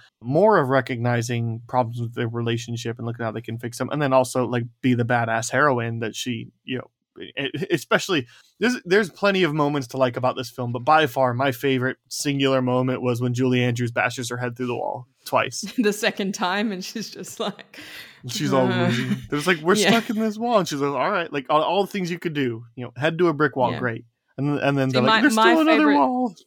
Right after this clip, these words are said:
Speaker 2: Yeah, my, my favorite scene is, uh, similar. It's the scene where all the princesses kick ass, like, breaking into
Speaker 1: Yep.
Speaker 2: the,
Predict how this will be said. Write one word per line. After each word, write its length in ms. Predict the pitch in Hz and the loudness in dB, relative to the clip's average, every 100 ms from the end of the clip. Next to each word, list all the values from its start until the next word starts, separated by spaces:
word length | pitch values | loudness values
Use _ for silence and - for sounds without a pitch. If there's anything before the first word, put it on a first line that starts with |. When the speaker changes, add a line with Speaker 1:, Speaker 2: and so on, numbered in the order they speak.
| - - | -20 -6
Speaker 2:
Yeah, 320 | 208 202 190 | 0 2 2
my, 200 | 208 208 | 2 2
my 240 | 214 226 | 4 2
favorite 480 | 226 240 226 220 180 | 2 2 2 0 -4
scene 280 | - 190 185 | -2 0 0
is, 260 | 180 175 - | -2 -4 0
uh, 140 | 175 | 2
similar. 560 | 165 - 214 190 170 165 | 2 0 2 4 4 2
It's 200 | 170 - | 0 -4
the 120 | - | -6
scene 400 | 180 - 202 190 | -6 -2 0 2
where 120 | 185 180 | 4 2
all 80 | 175 | 2
the 100 | 165 | 0
princesses 1000 | 185 170 175 165 160 165 160 156 - - | 0 0 0 0 0 -2 -4 -4 -10 -8
kick 220 | - 170 165 | 0 2 6
ass, 540 | 156 156 165 - - | 6 6 2 -6 -2
like, 300 | 170 151 - | 0 0 -2
breaking 320 | 165 160 165 | -4 -4 -4
into 240 | 160 160 143 | -4 2 4
Speaker 1:
Yep. 120 | 135 | 4
Speaker 2:
the, 360 | 160 156 160 | 4 0 -2